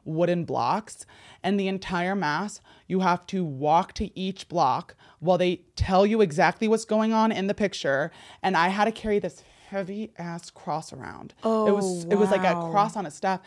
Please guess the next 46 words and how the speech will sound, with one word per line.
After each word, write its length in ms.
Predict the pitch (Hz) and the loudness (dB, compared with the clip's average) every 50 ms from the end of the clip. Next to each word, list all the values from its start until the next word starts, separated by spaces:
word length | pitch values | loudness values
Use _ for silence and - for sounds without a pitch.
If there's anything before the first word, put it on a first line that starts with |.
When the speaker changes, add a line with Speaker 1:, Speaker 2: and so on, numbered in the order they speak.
| - - - - - - _ - | -18 -20 -20 -20 -20 -8 _ 4
Speaker 1:
It 80 | 220 | 6
was 200 | 254 381 427 - | 6 6 4 0
so 240 | - - 202 185 202 | 2 4 6 6 6
heavy. 340 | 196 185 156 156 185 196 220 | 6 4 2 2 0 0 0
The 140 | - 208 190 | 0 -2 -4
first 320 | - - 180 185 - - | -2 -2 -4 -4 -2 -2
time 120 | 247 254 269 | -2 0 0
I 100 | 277 254 - | 0 0 0
ever 140 | 170 165 | -2 -2
did 140 | 180 170 170 - | -2 -4 -4 -2
Stations 300 | - 180 165 - 175 180 | -2 -2 -2 -2 -4 -4
of 60 | 165 | -4
the 80 | - | -6
Cross, 340 | - - 160 139 156 185 - - | -4 0 2 2 2 0 -2 -4
I 60 | 185 | -2
tried 140 | 175 190 175 | -2 -2 -2
to 80 | 226 | -2
take 200 | 220 - - - | -4 -6 -8 -8
the 80 | - 208 | -8 -8
cross 460 | - - 196 170 160 175 190 - - - | -6 -2 0 2 2 2 0 -4 -6 -4
out 160 | - 170 165 | -2 -2 0
of 120 | 175 165 | -2 -4
the 80 | 156 175 | -6 -8
thing, 340 | - - 156 139 180 202 208 | -8 -8 -8 -6 -4 -4 -4
and 200 | - - 180 175 | -4 -4 -4 -2
I 80 | 170 170 - | -2 -2 -2
actually 400 | - 151 160 180 - - - 233 | -2 -2 -2 -2 -4 -2 0 0
<laughs> 160 | 233 - - - | -2 -2 0 2
fell 160 | 262 226 247 | 2 2 4
back 340 | 185 - 233 - 202 247 - | 2 2 2 2 2 2 2
and 100 | 247 226 | 0 2
it 120 | 220 247 | 2 2
hit 140 | 214 - - | 0 0 0
my 180 | 208 214 - - | -2 -2 -2 -2
head. 220 | - - 185 180 180 - - - 277 277 269 - - - - | -4 -4 -4 -4 -6 -6 -8 -6 -6 -6 -6 -6 -8 -8 -4
And 120 | - 208 220 | -2 -2 0
my 140 | 226 214 214 | 0 0 0
mom 380 | 208 190 175 160 160 160 170 | -2 -2 -2 -2 -2 0 2
Speaker 2:
In 60 | 311 302 | 2 2
Speaker 1:
was 80 | 285 | 2
Speaker 2:
front 160 | - 330 311 330 | 4 2 4 4
Speaker 1:
like, 100 | 339 330 | 2 2
Speaker 2:
of 60 | - | 2
everybody? 640 | - 247 233 262 294 285 269 285 285 285 302 302 320 | 0 0 2 2 0 2 2 2 2 2 0 2 4
Speaker 1:
"Oh, 240 | 247 262 262 233 190 | 6 6 6 6 4
yeah." 520 | 160 165 170 185 185 170 131 85 120 - | 0 0 0 0 2 2 2 0 -2 -6